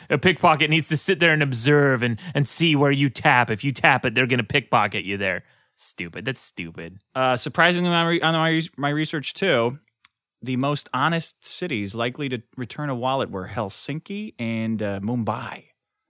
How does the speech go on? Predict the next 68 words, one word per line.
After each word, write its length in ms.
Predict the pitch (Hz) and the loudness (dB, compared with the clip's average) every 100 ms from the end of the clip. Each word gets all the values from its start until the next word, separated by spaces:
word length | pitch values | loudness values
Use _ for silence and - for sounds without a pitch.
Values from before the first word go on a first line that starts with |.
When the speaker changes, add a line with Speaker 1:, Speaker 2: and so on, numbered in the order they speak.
| _ | _
Speaker 1:
Mumbai, 440 | - 127 131 147 175 | -4 -2 2 4 4
India, 300 | 170 160 156 | 2 2 2
and 80 | 147 | 2
Speaker 2:
Yeah. 60 | |
Speaker 1:
Helsinki. 500 | 143 139 151 143 98 - | 0 0 -2 -4 -4 -4
Yeah, 160 | 294 | -4
I 80 | 349 | -6
could 140 | 320 | -10
see 120 | - 85 | -12 -12
that. 280 | 73 101 - _ - | -8 -10 -12 _ -2
Speaker 2:
Mumbai, 440 | 160 156 170 226 | 2 4 6 4
really? 380 | 202 202 254 277 _ | 2 2 0 -4 _
Speaker 1:
Yeah. 380 | - 240 151 143 - _ _ _ | -6 -2 -2 -4 -12 _ _ _
Speaker 2:
I 40 | 147 | -4
don't 60 | |
know. 60 | 151 | 0
I 80 | 110 | 0
figured 240 | 151 135 | -2 -6
'cause 120 | 123 123 | -6 -8
it 20 | |
was 120 | 113 | -8
poor, 360 | - 135 120 98 | -8 -6 -4 -4
they'd 220 | 98 95 _ _ _ _ - - | -6 -10 _ _ _ _ -18 -2
Speaker 1:
You're 180 | 196 262 | 0 2
Speaker 2:
abscond 400 | 233 127 131 117 | 2 2 2 0
with 100 | 117 | -2
that 160 | 120 | 0
money 220 | 113 123 120 | 0 0 0
right 180 | 120 123 | 0 0
away. 280 | 117 131 - | 2 2 4
Speaker 1:
Poor 160 | 196 | 4
people 280 | 226 254 294 | 2 0 2
are 60 | 277 | 2
more 220 | 175 185 | 4 2
honest. 600 | 165 190 285 127 - - | 4 2 2 -2 -6 -2
They 120 | 139 | 0
found 280 | 147 175 165 | 4 4 4
in 380 | 165 175 185 190 | 2 0 2 4
that 180 | 208 180 | 2 4
test 300 | 254 262 - | 2 2 0
of 80 | 135 | 0
when 180 | 143 156 | 4 4
I 80 | |
brought 220 | 156 180 196 | 4 4 4
in 80 | 180 | 4
affluenza, 640 | 180 185 185 214 226 151 | 2 2 2 2 2 2
they 100 | 139 | 2
found 200 | 165 165 | 4 2
that 100 | 117 | 2
poor 140 | 185 196 | 0 0
people 320 | 208 202 208 | 0 0 0
are 120 | 120 | 0
less 280 | 104 117 175 | 2 2 2
likely 300 | 202 208 226 | 0 2 -2
to 80 | 214 | -2
steal 520 | - - 185 202 208 | -6 -2 2 4 2
and 180 | 156 147 | 0 -2
cheat 400 | - 214 170 139 | 0 2 2 0
at 160 | 117 117 | -6 0
games 400 | 139 160 180 160 | 4 4 4 2
and 180 | 120 120 | -2 0
in 100 | 117 | 0
tests 320 | 131 156 - | 2 2 2
in 100 | 175 | 0
life. 220 | 147 156 | 2 2
They've 160 | 156 139 | 0 0
tested 340 | - 202 - | 2 0 0
them. 200 | 123 113 | -2 -2